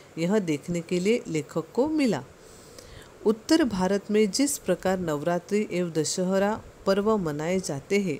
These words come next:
उसी प्रकार गोवा में भी ये पर्व मनाए जाते हैं। तो जिस तरह नवरात्रि का जो त्यौहार है, वो जिस तरह से अपने भारत के अलग-अलग जगह पर मनाया जाता है,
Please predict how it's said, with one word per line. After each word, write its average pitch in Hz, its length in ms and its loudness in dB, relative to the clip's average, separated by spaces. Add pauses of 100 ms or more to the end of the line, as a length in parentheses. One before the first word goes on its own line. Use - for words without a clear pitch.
(140)
उसी 208 260 -2
प्रकार 208 480 -2 (380)
गोवा 208 400 8
में 254 240 2
भी 269 220 2
ये 185 200 2
पर्व 190 540 2
मनाए 160 580 -2
जाते 147 520 -2
हैं। 131 140 -12 (440)
तो 185 120 -2
जिस 214 360 -2
तरह 233 240 4
नवरात्रि 190 840 0 (920)
का 196 180 4
जो 196 560 2
त्यौहार 175 360 0
है, 170 260 -2 (440)
वो 180 280 0
जिस 202 260 -2
तरह 214 180 2
से 208 200 0
अपने 190 380 -2
भारत 160 580 -4 (240)
के 190 140 2
अलग-अलग 175 600 0 (640)
जगह 165 320 4
पर 202 220 2
मनाया 170 380 -2
जाता 180 360 -2
है, 185 240 -2